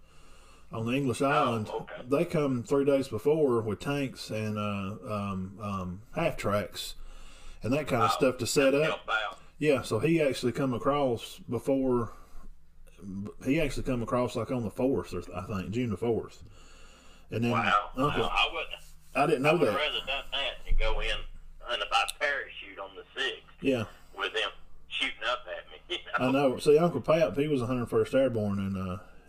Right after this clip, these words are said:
Speaker 1: he was, he was in
Speaker 2: Oh,
Speaker 1: that group
Speaker 2: really?
Speaker 1: there. Yeah, he got to jump out. And
Speaker 2: So he, so he had to jump out that night.
Speaker 1: Yes.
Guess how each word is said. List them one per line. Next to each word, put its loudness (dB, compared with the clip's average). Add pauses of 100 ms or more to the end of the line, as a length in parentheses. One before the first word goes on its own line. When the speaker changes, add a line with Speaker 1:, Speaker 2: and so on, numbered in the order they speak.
Speaker 1:
he 2
was, -2
he -4
was 0
in 4
Speaker 2:
Oh, 4
Speaker 1:
that -2
group 2
Speaker 2:
really? 2
Speaker 1:
there. -4
Yeah, -2 (100)
he -2
got -2
to -12
jump -4
out. -4
And -4
Speaker 2:
So 0
he, -8 (680)
so -12
he -6
had -6 (100)
to -18
jump -4
out -2
that -8
night. -4
Speaker 1:
Yes. 0